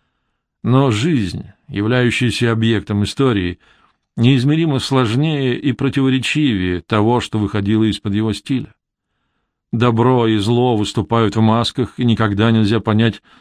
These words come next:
до конца, кто перед тобой. Всё это Диофант понял здесь, в полуразрушенном варварском городе. Негнущимися пальцами Диофант выводил:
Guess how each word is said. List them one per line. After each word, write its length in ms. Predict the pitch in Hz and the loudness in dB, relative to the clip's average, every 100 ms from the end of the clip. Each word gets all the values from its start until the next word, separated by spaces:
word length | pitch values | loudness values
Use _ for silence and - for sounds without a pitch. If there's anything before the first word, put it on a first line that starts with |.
| _ | _
до 160 | 117 107 | -4 -2
конца, 580 | - 107 107 - 117 117 | 2 2 2 0 -2 -2
кто 300 | - 147 165 | -6 -6 -4
перед 280 | 104 90 - | -4 -6 -6
тобой. 340 | 95 87 - _ _ _ _ _ _ _ _ _ _ _ _ _ - | -8 -8 -12 _ _ _ _ _ _ _ _ _ _ _ _ _ -12
Всё 260 | - 160 | -4 -2
это 220 | 160 151 139 | 0 0 0
Диофант 500 | 131 - 147 131 - | 0 0 0 -2 -2
понял 360 | 139 131 120 | 0 2 2
здесь, 520 | 101 101 107 - - - _ _ _ | 0 0 -2 -2 -8 -18 _ _ _
в 140 | - | -8
полуразрушенном 880 | 120 110 110 101 131 123 131 120 107 | -2 2 2 2 0 0 2 2 2
варварском 640 | 107 110 101 92 - 95 | 2 0 -2 -4 -6 -4
городе. 440 | 95 92 80 78 - _ _ _ _ _ _ _ _ _ - | -2 -2 -4 -8 -16 _ _ _ _ _ _ _ _ _ -6
Негнущимися 640 | 104 107 123 - 117 120 | 0 2 2 2 0 0
пальцами 400 | 107 127 - 117 | 0 0 0 0
Диофант 400 | 107 110 - 107 | 0 0 0 0
выводил: 580 | 98 107 110 104 104 82 | 0 0 0 2 0 -2